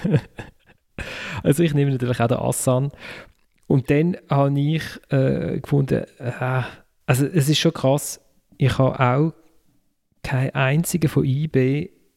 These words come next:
in, der, in, in meinem Team und das tut mir irgendwie einfach das Zeichen dafür, Anspruch und Wirklichkeit ein bisschen, oder Moritz? Ich glaube, das ist das, also, weil sie sind der Dritte geworden, also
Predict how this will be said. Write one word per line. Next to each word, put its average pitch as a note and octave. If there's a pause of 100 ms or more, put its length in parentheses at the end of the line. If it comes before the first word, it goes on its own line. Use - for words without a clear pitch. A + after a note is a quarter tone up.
in, C3
der, B2+
in, C3
in B2
meinem B2
Team D#3+ (100)
und B2+
das -
tut B2+
mir B2
irgendwie A#2+
einfach A#2+
das -
Zeichen A#2+
dafür, C3 (240)
Anspruch C3
und B2
Wirklichkeit B2+
ein B2+
bisschen, A#2+
oder B2+
Moritz? A#2+ (100)
Ich -
glaube, C3
das A#2
ist -
das, B2
also, A#2 (540)
weil B2+
sie A#2+
sind B2
der A#2+
Dritte A#2+
geworden, A2
also A2